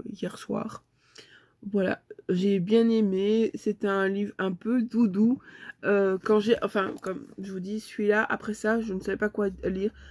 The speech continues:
parce que c'était quand même assez puissant, fort en, mais son moral. Mais lui, il était dans ma palle, je l'avais prévu, je le savais.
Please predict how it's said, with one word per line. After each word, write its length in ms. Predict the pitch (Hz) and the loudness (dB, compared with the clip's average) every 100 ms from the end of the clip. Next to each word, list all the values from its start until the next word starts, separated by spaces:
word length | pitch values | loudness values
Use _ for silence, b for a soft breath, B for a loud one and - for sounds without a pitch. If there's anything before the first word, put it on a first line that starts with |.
| B B - | B B -10
parce 140 | 202 | -6
que 100 | 208 | -4
c'était 220 | 202 190 | -4 -4
quand 160 | 185 190 | -2 2
même 180 | 196 - | 2 0
assez 360 | 214 208 214 214 | -4 -4 -4 -4
puissant, 480 | - 208 208 208 226 _ | -4 -2 -2 -2 -6 _
fort 400 | - - 196 254 - - | -14 -4 -4 -4 -14 -20
en, 760 | - 190 196 190 190 - 208 202 - _ _ - | -8 -2 0 0 -2 -2 -4 -6 -10 _ _ 0
mais 140 | 202 | 0
son 180 | 202 208 | 2 2
moral. 480 | 208 202 202 202 247 - _ - - _ _ _ - B B B B - | 2 4 4 4 0 -10 _ -20 -20 _ _ _ -20 B B B B 2
Mais 140 | 208 | 6
lui, 140 | 214 247 | 6 4
il 60 | |
était 180 | 240 220 | 0 0
dans 120 | 208 | 0
ma 140 | 202 196 | 0 -2
palle, 300 | - 214 208 | 0 0 2
je 80 | |
l'avais 200 | 202 190 | -2 -2
prévu, 480 | 190 - 196 175 185 - _ _ | -4 -2 -4 -4 -10 -16 _ _
je 160 | 180 185 | -12 -12
le 80 | |
savais. 360 | 180 180 180 202 | -10 -8 -8 -8